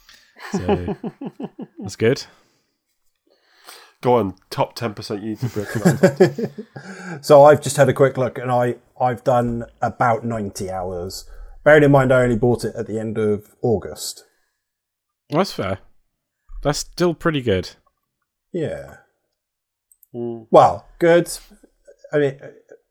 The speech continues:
Speaker 2: <laughs>
Speaker 1: Hey, look, you got your money's worth.
Speaker 2: Yeah. Uh, yeah.
Speaker 1: Yeah.
Speaker 2: Oh, yeah, yeah, absolutely.
Speaker 1: Yeah. Uh, and I'm, I'm gonna continue to keep playing it. I, I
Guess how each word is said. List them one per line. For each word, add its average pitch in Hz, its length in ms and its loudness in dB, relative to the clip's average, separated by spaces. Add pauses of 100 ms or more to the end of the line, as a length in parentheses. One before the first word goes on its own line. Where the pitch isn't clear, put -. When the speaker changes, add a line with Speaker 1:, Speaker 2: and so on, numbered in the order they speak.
(140)
Speaker 2:
<laughs> - 340 0
Speaker 1:
Hey, 170 180 6
look, 180 240 4
you 165 180 0
got 170 200 2
your 151 100 6
money's 107 280 2
worth. 90 380 -8 (1500)
Speaker 2:
Yeah. 104 400 -2 (240)
Uh, 196 200 10
yeah. 151 220 8
Speaker 1:
Yeah. - 60 2
Speaker 2:
Oh, 160 80 8
yeah, 120 160 4
yeah, 104 300 0
absolutely. 98 640 -10 (520)
Speaker 1:
Yeah. 92 280 -6 (600)
Uh, 110 260 0
and 165 100 4
I'm, 170 200 2
I'm 160 180 2
gonna 135 140 2
continue 113 280 -4
to - 60 -18
keep 104 160 -8
playing 95 200 -2
it. 95 160 -6
I, 101 160 -6 (160)
I 101 160 -6